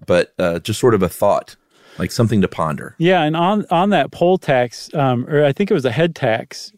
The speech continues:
Speaker 2: um, which I think is
Speaker 1: That he
Speaker 2: the
Speaker 1: didn't
Speaker 2: same
Speaker 1: pay?
Speaker 2: thing. Yeah, and he di-, he hadn't paid it for years. Um, he was inspired by another transcendentalist, Amos Alcott,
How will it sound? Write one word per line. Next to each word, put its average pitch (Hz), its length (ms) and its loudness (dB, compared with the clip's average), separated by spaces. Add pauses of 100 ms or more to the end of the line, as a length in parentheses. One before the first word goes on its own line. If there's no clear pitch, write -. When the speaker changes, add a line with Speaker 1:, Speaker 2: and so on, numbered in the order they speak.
Speaker 2:
um, 120 460 -2 (260)
which 143 200 -6
I 175 40 -2
think 208 200 -2
is 190 60 2
Speaker 1:
That 185 60 2
he 190 60 2
Speaker 2:
the 180 80 0
Speaker 1:
didn't 180 120 2
Speaker 2:
same - 80 2
Speaker 1:
pay? 95 60 -2
Speaker 2:
thing. 123 320 -6 (640)
Yeah, 175 220 2
and 139 120 0
he 185 120 2
di-, 220 140 2
he 208 140 0
hadn't 247 220 2
paid 226 200 0
it 143 120 2
for 127 120 -2
years. 131 640 0 (400)
Um, 131 580 2
he 170 140 2
was 170 140 4
inspired 156 640 2
by 143 140 4
another 139 320 2
transcendentalist, 117 920 -2
Amos 135 400 0
Alcott, 135 600 0